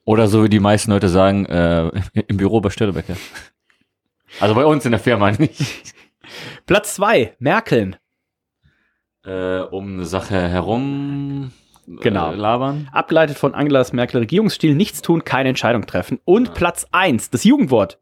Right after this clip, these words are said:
Speaker 2: des Jahres zweitausendfünfzehn, Smombi.
Speaker 1: Äh, von Smartphone und Zombie.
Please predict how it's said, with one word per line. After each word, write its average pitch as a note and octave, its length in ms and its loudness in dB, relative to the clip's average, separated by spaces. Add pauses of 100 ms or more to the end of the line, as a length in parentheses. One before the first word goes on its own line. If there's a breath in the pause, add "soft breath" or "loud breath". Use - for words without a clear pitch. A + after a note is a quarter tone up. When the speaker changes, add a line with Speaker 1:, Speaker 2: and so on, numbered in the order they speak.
Speaker 2:
des - 100 -14
Jahres A2 300 0
zweitausendfünfzehn, A2 960 -4 (320)
Smombi. F3 640 0 (840)
Speaker 1:
Äh, G2 420 2
von G2 180 -6
Smartphone E3 520 0
und D3 100 0
Zombie. C#3 360 -2